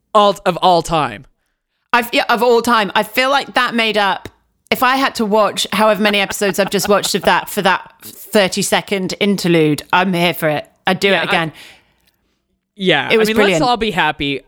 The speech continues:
Speaker 1: The O C season was not as long as Atlanta last season. I mean, this is only the fourteenth episode. So, I mean, you know, we're looking at only fourteen weeks,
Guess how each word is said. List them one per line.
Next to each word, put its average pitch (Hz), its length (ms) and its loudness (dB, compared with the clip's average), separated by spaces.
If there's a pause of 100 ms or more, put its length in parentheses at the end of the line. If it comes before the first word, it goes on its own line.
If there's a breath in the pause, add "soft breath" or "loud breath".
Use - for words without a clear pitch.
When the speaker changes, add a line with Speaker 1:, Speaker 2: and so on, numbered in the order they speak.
(360)
Speaker 1:
The 190 160 2
O 202 60 2
C 185 320 -2
season 151 360 -4
was 143 160 -2
not 151 220 2
as 160 140 -4
long 147 220 0
as 139 140 -4
Atlanta 135 400 0
last 127 280 -2
season. 135 240 -6
I 139 60 -2
mean, 151 120 -2
this 190 140 -4
is 170 120 -2
only 147 200 2
the 135 80 -2
fourteenth 131 500 -6
episode. 123 520 -6
So, 127 340 0
I 107 120 -4
mean, 123 400 -8
you 139 140 -12
know, 127 160 -12
we're 139 100 -6
looking 139 300 -4
at 127 100 -2
only 143 200 -4
fourteen 123 500 -10
weeks, 120 420 -14